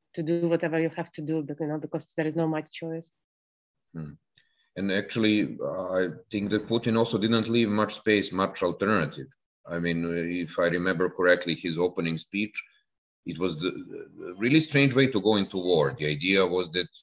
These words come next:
Speaker 2: Ukraine, such as we know it, does not really exist, and neither do Ukrainians. So what they can do is actually to change the way they live and see themselves and comply with whatever Putin thinks they are, or
Speaker 1: Yeah.
Speaker 2: to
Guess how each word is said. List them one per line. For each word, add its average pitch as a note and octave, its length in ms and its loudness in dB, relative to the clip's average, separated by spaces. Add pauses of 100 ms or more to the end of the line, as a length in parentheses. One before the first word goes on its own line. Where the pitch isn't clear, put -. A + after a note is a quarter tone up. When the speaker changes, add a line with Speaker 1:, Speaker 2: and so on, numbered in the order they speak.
Speaker 2:
Ukraine, F#2+ 720 0
such - 460 -4
as D#2 400 -6
we F2 100 -8
know F2+ 220 -2
it, F2 100 0
does E2 160 -2
not F2 220 -6
really F2 160 -2
exist, E2+ 340 -4
and F2 100 -2
neither F2+ 300 0
do F#2 140 -4
Ukrainians. F#2 840 -4
So D2+ 140 -4
what D2 160 -4
they D#2+ 160 0
can E2+ 220 -8
do F#2+ 180 0
is E2+ 140 0
actually E2+ 380 -4
to D#2+ 200 -16
change F2+ 400 0
the D2+ 100 -6
way D2+ 220 0
they D#2 180 0
live D#2+ 280 0
and D#2 160 -2
see D#2+ 280 -6
themselves D2+ 680 -4 (120)
and D2+ 160 -8
comply E2 380 0
with C#2 200 -4
whatever D#2 360 -2
Putin E2 400 -6
thinks D#2 200 -10
they C2 180 -4
are, G2 260 -8 (640)
or F#2 460 2
Speaker 1:
Yeah. B3 60 -4
Speaker 2:
to F2+ 260 -4